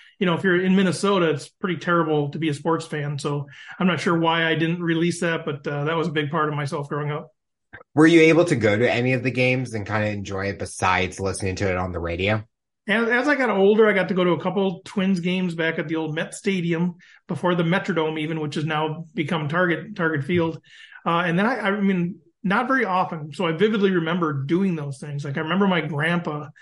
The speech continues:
Speaker 1: uh, I was adopted in, and my grandpa took me to a Vikings game, and it was, I don't know, December, and it was, like, five below, and we had our long johns on, and we had our thermos of hot chocolate, and it was just this, 'cause it was all outdoors, you know, and it's just this beautifully freezing, terrible, wonderful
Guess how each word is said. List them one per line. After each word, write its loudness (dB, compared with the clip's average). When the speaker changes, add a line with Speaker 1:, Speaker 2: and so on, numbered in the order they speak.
Speaker 1:
uh, -2
I 0
was -4
adopted 0
in, 4
and 0
my -2
grandpa -2
took -6
me 2
to -2
a -6
Vikings -6
game, -4
and -6
it -2
was, -4
I -2
don't -2
know, -2
December, 2
and 0
it -4
was, -4
like, -6
five 0
below, 2
and -2
we -4
had -6
our -8
long 2
johns 2
on, 2
and 0
we -4
had -4
our -4
thermos 0
of -2
hot -6
chocolate, -2
and -2
it -2
was -4
just 0
this, -8
'cause 2
it 6
was 4
all 4
outdoors, -2
you -4
know, -4
and -2
it's -2
just 0
this -4
beautifully 4
freezing, 2
terrible, 0
wonderful -2